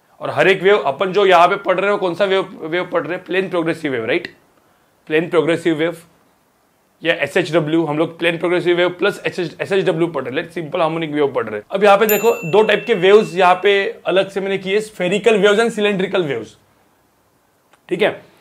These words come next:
जो हमने अभी तक जो वेव किया वो क्या था? एक ऐसा पार्टिकल ऐसा ऐसा करता है, अ, वेव ऐसे ट्रैवल होती है, और जहां पे आपने देखा होगा एम्पलीट्यूड क्या होता है वेव का, वेव का जो एम्पलीट्यूड होता है वो क्या था?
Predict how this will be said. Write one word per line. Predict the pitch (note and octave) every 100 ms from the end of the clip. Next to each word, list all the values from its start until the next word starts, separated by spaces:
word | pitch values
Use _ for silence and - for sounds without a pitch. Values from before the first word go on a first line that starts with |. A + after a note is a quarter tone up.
| _ _ _ _
जो | D#3+
हमने | F#3 G#3+
अभी | A3+ G3+
तक | - A#3
जो | A#3+ G#3+
वेव | G3+ A#3
किया | - G#3 C#3+ G2+ - C#3
वो | F#3+
क्या | G3+ G#3+
था? | E3 B2+ -
एक | F#3+ G3
ऐसा | F3 G#3+
पार्टिकल | A3 F#3 E3 G3+ A#3 A3+
ऐसा | E3+ E3+ A3
ऐसा | G3+ A3
करता | G#3 - A3+
है, | A3+ A3 -
अ, | E3
वेव | D3+ F3+ G#3+
ऐसे | F3+ F3+ G#3+
ट्रैवल | F#3 F3+ F#3 F3+
होती | F3 F3
है, | G#3+
और | A3
जहां | F3 F#3
पे | F#3+
आपने | G#3 A3
देखा | F#3+ F3+ G3+
होगा | F#3+ -
एम्पलीट्यूड | F3+ F3 A3 G#3 A#3 A3+
क्या | A#3
होता | G#3+ F3+
है |
वेव | E3 D#3
का, | D#3+ G#2+ _ _ _ _ _ _ _ D#3
वेव | F#3+
का | F#3+ A3+
जो | A3+
एम्पलीट्यूड | F#3 E3 G#3+ G3 A#3 C4
होता | G3 F#3+ F#3 F#3+
है |
वो | E3 G3
क्या | G#3+ G3
था? | E3+